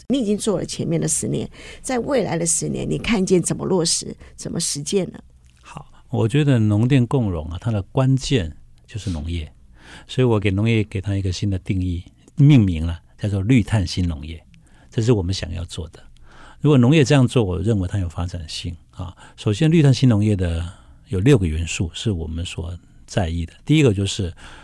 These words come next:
Speaker 2: 它是一个农企业的精神、农企业的资源的整合，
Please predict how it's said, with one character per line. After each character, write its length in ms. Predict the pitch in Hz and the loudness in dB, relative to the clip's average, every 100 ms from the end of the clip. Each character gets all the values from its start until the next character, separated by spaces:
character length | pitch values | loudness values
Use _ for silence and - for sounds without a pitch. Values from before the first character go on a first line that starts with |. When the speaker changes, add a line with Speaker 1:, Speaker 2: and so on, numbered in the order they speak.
| - | -20
Speaker 2:
它 220 | - 143 | -4 0
是 220 | 139 - 123 | 0 2 0
一 40 | |
个 120 | 104 | 2
农 180 | 90 92 | 2 2
企 300 | - - 101 | 0 0 0
业 120 | 95 | 0
的 220 | 90 80 - - - | -2 -8 -12 -20 -10
精 220 | - 101 | -2 0
神、 240 | 95 80 82 - - - - - - - | -2 -6 -12 -20 -20 -20 -20 -20 -20 -8
农 120 | 98 95 | -4 -2
企 160 | 113 | 0
业 120 | 104 | -2
的 100 | 92 | -2
资 300 | 82 - 127 | -6 0 2
源 200 | 127 85 80 _ - _ - | 2 0 -6 _ -20 _ -10
的 100 | 87 | -8
整 200 | - 78 | -8 -12
合， 240 | - 82 | -12 -14